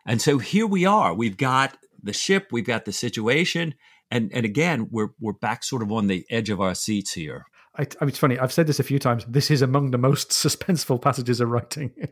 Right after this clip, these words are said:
Speaker 2: <laughs> in O'Brien's canon. And I don't know, un-, until we get to the next most suspenseful passage of writing. It's really great. I think made especially so because, as you say, Mike,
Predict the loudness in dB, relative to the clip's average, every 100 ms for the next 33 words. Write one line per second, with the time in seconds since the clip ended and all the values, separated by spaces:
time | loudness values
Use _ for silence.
0 | _ -12 -6 -2 -2 0 0 0 0 -4
1 | -4 -4 -6 -4 -2 -4 -10 -20 -20 -4
2 | 4 6 6 4 4 4 4 4 2 4
3 | 2 4 4 4 2 -4 -12 -16 -6 2
4 | 2 2 0 2 2 2 -2 -2 -4 -4
5 | -4 -4 -4 -6 -10 -16 -20 -20 -8 -6
6 | -4 2 4 6 4 4 4 2 6 6
7 | 6 4 2 0 0 0 2 4 6 4
8 | 4 4 4 2 0 2 4 2 -2